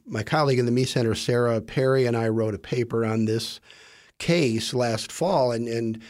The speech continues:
she wrote quite a bit in there about these changes and about how women have many different, uh, ways of dealing with unwanted pregnancies than they used to. Uh, but those stories are, you know,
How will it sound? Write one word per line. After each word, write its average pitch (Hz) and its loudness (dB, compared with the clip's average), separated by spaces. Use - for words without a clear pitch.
she - -2
wrote 131 2
quite 139 2
a 117 2
bit 151 2
in 123 2
there 117 2
about 113 0
these 123 -2
changes 127 -2
and 113 -4
about 110 -2
how 110 -6
women 120 -2
have 113 -4
many 139 2
different, 110 -4
uh, 110 -6
ways 117 0
of 101 -8
dealing 120 0
with 113 0
unwanted 101 -2
pregnancies 101 -6
than 104 -2
they 92 -4
used 90 -4
to. 127 0
Uh, 143 2
but - 0
those 156 4
stories 147 2
are, 131 2
you 139 -4
know, 113 -2